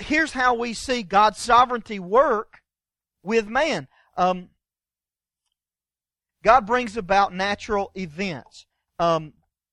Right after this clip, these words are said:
we're gonna have to move quickly. Psalms chapter sixty-five, verses nine and eleven. Psalm sixty-five, nine and eleven.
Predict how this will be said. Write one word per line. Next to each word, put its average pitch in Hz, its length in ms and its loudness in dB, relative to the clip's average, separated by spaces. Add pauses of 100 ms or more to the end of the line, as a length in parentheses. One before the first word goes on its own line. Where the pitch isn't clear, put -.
(120)
we're 147 100 -12
gonna 175 140 -8
have 185 160 -6
to 180 80 -14
move 185 220 -6
quickly. 156 440 -8
Psalms 185 600 -4 (440)
chapter 180 360 -4
sixty-five, 190 840 -4
verses 180 440 -10
nine 180 240 -4
and 180 80 -8
eleven. 160 480 -2 (420)
Psalm 165 320 -8
sixty-five, 175 800 -10
nine 165 180 -8
and 156 100 -12
eleven. 139 380 -8